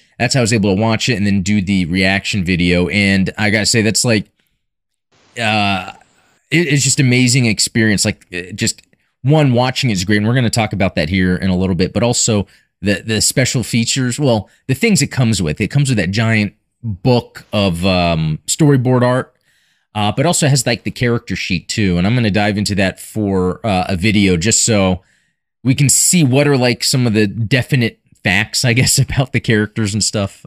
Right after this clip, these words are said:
uh, from, because it's very interesting. We'll get to in a little bit how m-, much content is actually in the movie compared to what the show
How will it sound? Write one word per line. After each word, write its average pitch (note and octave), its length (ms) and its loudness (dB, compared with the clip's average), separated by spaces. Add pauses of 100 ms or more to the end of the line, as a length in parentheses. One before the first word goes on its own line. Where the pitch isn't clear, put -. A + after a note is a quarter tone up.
uh, E2+ 280 -4 (300)
from, F#3+ 140 2
because E3+ 240 2
it's C#3 100 0
very F3+ 240 2
interesting. E3 440 0
We'll C#3 80 2
get C3+ 160 0
to C#3+ 60 0
in B2 80 2
a A2 40 0
little B2+ 140 0
bit G#2 240 0
how A#2+ 180 0
m-, A#2 220 -2 (380)
much B2 320 0
content C3 500 -2
is A2 140 2
actually A2 440 0
in G2+ 80 2
the F#2+ 80 2
movie G2 320 2
compared G2 320 -2
to F#2+ 60 -4
what F2 160 -4
the - 60 -8
show E2+ 440 -2